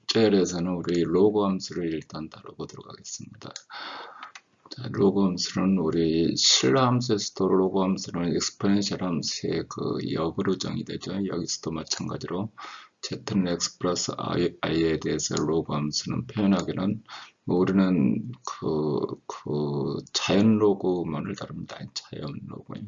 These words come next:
우리 대수를, 미시 십인 대수 로그 말고요. 그 치수 함수 역으로 정의된다. 그래서 W는 이코럴 로그 Z라고 한다. W는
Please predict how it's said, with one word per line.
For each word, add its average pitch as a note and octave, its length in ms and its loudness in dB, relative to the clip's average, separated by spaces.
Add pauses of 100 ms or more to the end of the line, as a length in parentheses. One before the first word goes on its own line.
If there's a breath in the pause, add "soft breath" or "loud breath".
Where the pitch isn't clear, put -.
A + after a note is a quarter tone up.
(120)
우리 - 300 -6
대수를, - 580 2 (340 loud breath)
미시 F#2+ 300 6
십인 G2 480 4
대수 E2+ 300 2
로그 C#2+ 220 0
말고요. C#2 580 -4 (800 loud breath)
그 - 200 -4
치수 G2 540 4
함수 G2 800 2
역으로 A#2+ 500 0
정의된다. - 800 -6
그래서 - 360 -10
W는 A2 480 2
이코럴 D#2+ 380 -4
로그 D#2+ 200 -4
Z라고 - 560 -12
한다. - 340 -10 (920 loud breath)
W는 - 300 0